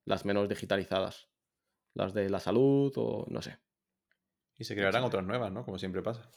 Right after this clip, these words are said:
Speaker 1: Sí, sí, eso sí. Al final en, en todos los siglos han pasado, eh,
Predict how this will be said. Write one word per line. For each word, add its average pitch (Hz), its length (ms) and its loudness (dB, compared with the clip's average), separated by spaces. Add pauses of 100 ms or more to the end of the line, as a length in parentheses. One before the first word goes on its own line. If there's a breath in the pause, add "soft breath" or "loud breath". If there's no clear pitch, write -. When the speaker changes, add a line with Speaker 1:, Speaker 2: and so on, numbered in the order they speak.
(680)
Speaker 1:
Sí, 98 300 4
sí, 104 100 0
eso 95 320 2
sí. 87 120 -6 (360 soft breath)
Al 95 120 -4
final 101 220 4
en, 98 680 6
en 104 100 -2
todos 98 160 4
los 92 100 0
siglos 98 340 -2
han 95 120 -4
pasado, 98 760 -2 (1080 soft breath)
eh, 95 760 6